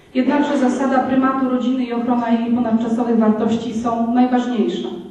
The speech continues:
To rodzice mają prawo do wychowywania dziecka i na nich spoczywa główna odpowiedzialność za dzieci.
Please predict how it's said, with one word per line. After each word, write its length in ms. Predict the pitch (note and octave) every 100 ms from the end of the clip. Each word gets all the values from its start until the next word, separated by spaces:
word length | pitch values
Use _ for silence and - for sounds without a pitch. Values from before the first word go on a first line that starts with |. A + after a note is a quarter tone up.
| - - - - -
To 100 | -
rodzice 380 | C#4+ C#4 C#4 C4
mają 320 | A#3+ A3+ A3+
prawo 300 | A3+ A3+ A3
do 60 | A3
wychowywania 640 | G#3 G#3+ A3 G#3+ G#3+ G#3
dziecka 420 | G#3 A3 A#3 B3
i 100 | A#3
na 100 | A3+
nich 160 | A3 G#3+
spoczywa 400 | G#3+ G#3+ A3 G#3+
główna 320 | G#3+ G#3+ G#3+
odpowiedzialność 640 | G#3+ G#3+ G#3+ G#3+ G#3 G3+ G3+
za 160 | F#3+
dzieci. 440 | F3+ F3 F3+ G3+